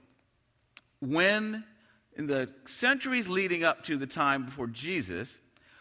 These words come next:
when some people had the great idea, great idea. They said, "Hey, let's start exercising in the nude." Okay, so these are like the Greeks and the Romans, all right? Now, if the men are exercising in the nude, and this is mixed company,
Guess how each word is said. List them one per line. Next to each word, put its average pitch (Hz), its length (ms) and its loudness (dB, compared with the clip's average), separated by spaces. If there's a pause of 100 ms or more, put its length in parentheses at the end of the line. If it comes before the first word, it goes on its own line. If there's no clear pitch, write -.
(400)
when 220 180 0
some 294 200 6
people 254 220 4
had 180 260 0
the 151 80 -2
great 208 480 4
idea, 143 460 2 (160)
great - 180 2
idea. 117 240 4
They 131 80 -4
said, 147 280 2 (340)
"Hey, 233 380 2 (380)
let's 131 800 0
start 123 580 2 (180)
exercising 127 1000 -2
in 117 160 -4
the 113 100 -4
nude." 113 460 -4 (580)
Okay, 107 200 -8
so 131 80 -12
these 131 160 -6
are 139 40 -4
like 127 160 2
the 143 80 -2
Greeks 131 320 0
and 117 100 -6
the 120 60 0
Romans, - 560 0 (640)
all 95 60 0
right? 127 220 4 (800)
Now, 262 320 8 (260)
if 233 300 4
the 247 120 2
men 294 400 6
are 262 140 6
exercising 170 840 4
in 160 80 0
the 160 60 -2
nude, 135 300 2
and 139 100 0
this 156 220 0
is 127 280 0
mixed 151 460 -2
company, 117 640 -2